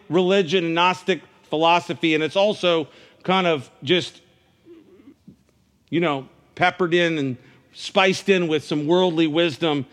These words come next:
and philosophy as well. Today, in contrast, the church of Jesus Christ across the earth is being influenced, I believe, by a late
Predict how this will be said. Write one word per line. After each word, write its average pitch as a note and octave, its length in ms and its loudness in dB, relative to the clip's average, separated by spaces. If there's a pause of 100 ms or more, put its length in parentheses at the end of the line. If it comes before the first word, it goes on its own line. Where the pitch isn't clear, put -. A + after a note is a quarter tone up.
(200)
and C#3+ 160 -2
philosophy D#3 640 0
as A#2+ 140 -2
well. B2 340 -2 (1300)
Today, G3 680 2
in F3+ 260 -2
contrast, D#3+ 840 0
the E3 80 -4
church - 720 -2 (420)
of F3+ 160 2
Jesus F#3 400 0
Christ G3+ 400 0
across G3+ 360 2
the F#3 180 -2
earth G#3+ 220 2
is E3+ 100 -2
being G3 240 0
influenced, F#3+ 640 -2
I G#3 160 2
believe, F#3 480 0
by E3+ 140 2
a E3 140 0
late G3 420 -2